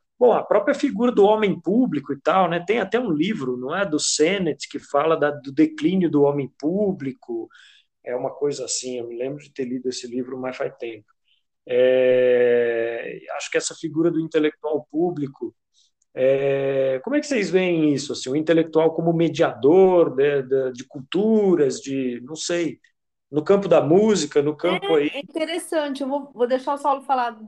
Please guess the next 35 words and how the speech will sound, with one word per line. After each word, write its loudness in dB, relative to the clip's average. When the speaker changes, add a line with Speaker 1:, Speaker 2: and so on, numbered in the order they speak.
Speaker 2:
do -20
campo -14
da -6
música, -10
mas -12
eu -6
vou -6
falar -6
uma -14
coisinha -6
que -12
eu -10
percebo -10
antes 0
do -6
Speaker 1:
Aham. -8
Speaker 2:
Saulo, 0
que -8
ele -10
depois -6
pode -6
falar -8
um -12
pouco -12
melhor -4
sobre -12
a -8
música, -12
né? -12
Speaker 1:
Legal. 0
Speaker 2:
É, -6
eu 0
vejo, 0
olha, -6
Gui, -16